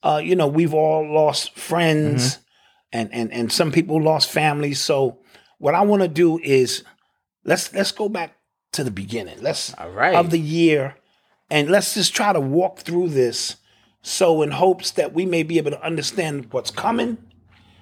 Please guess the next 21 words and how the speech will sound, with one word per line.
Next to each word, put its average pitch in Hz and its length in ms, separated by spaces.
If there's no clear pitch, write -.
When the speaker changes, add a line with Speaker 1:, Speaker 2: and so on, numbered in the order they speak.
Speaker 1:
and 160 200
some 165 200
things 165 260
that 139 180
we 151 120
can 139 180
change. 131 380
But 160 120
before 156 380
we 202 140
do 135 200
that, 101 320
let's 170 180
pay 208 220
homage 147 600
to 151 160
a 123 40
few 180 400
fallen 151 520
soldiers. 98 480
Speaker 2:
Yes. - 340